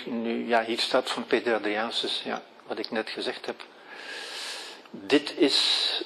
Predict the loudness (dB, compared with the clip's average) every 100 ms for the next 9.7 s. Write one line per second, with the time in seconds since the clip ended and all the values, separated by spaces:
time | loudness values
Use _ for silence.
0 | -8 -6 -2 2 2 4 2 2 0 -4
1 | -6 -4 -2 -2 -2 -2 -4 -12 -2 0
2 | 2 -2 0 2 2 -2 -4 0 2 2
3 | 2 0 0 -2 0 -2 -4 -10 -18 -20
4 | -20 -20 -20 -16 -6 0 2 2 0 0
5 | 0 0 -2 -4 0 2 2 2 2 0
6 | 0 0 2 2 2 -2 0 0 0 0
7 | -2 -4 -4 -2 0 0 -2 -2 -4 -4
8 | -4 -6 -4 -2 -2 -2 -4 -2 -2 2
9 | 2 2 0 0 0 0 -6